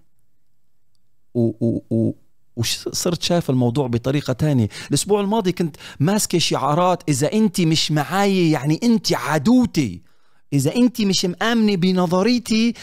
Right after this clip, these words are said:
و-، والحركة التي أنتمي إلي فأنت عدوتي، أنت عدوة كل النساء.'" <laughs> لا، لا، مش صحيح الكلام أبدا، غلط. ف-،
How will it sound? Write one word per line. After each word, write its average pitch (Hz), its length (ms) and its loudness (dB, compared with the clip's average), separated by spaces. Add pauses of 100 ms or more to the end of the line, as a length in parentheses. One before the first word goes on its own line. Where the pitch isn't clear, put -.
(260)
و-، 156 300 2 (240)
والحركة 156 1200 0
التي 185 360 0
أنتمي 208 360 0
إلي 226 680 0
فأنت 233 520 0
عدوتي، 208 800 0
أنت 240 240 -4
عدوة 208 580 0
كل 254 320 0
النساء.'" 214 440 2 (360)
<laughs> 127 260 0
لا، 180 280 2 (220)
لا، 185 320 0
مش 107 240 -4
صحيح 127 320 -2
الكلام 104 500 -2 (100)
أبدا، 95 420 -4 (100)
غلط. - 500 -8 (440)
ف-، 90 500 -4